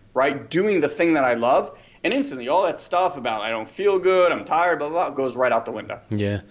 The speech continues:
Speaker 2: that was real talk. I, I, I can say on a personal level, um,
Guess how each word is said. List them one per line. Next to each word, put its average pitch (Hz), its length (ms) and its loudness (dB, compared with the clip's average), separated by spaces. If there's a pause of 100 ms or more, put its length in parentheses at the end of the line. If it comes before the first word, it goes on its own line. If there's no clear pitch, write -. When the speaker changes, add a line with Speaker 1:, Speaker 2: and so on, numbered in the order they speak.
(360)
Speaker 2:
that 123 100 0
was 113 140 2
real 120 160 4
talk. 117 320 2
I, 123 160 2
I, 117 300 0
I 135 40 0
can 131 160 0
say 113 260 0
on 107 160 0
a 104 60 -2
personal 113 360 0
level, 92 460 0
um, 92 560 0